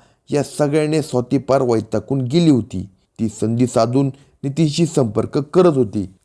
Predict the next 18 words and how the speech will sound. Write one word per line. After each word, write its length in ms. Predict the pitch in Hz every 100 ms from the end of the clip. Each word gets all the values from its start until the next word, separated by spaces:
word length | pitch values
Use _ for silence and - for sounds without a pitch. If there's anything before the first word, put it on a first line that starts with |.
| -
त्याला 220 | 147 160
दुःख 380 | 160 135 123 160
सांगत 500 | 151 - 165 165 139
होती. 280 | 117 104 92 - _ -
"शैलेश 380 | 110 117 117
आहे 200 | - 120
तोपर्यंत 680 | 120 - 131 - 139 135 139
सुख 300 | 135 - - -
मिळणार 380 | 131 151 160 160
नाही, 280 | 147 156 151
त्याला 440 | 151 _ 147 160
बाजूला 460 | 147 139 147 165 165
कर," 300 | - 151 139 147 _ -
असे 280 | 135 - 170
ती 200 | 151 170
नितीनला 480 | 147 127 131 127 135
सांगत 380 | - 160 165 139
होती. 340 | 113 101 95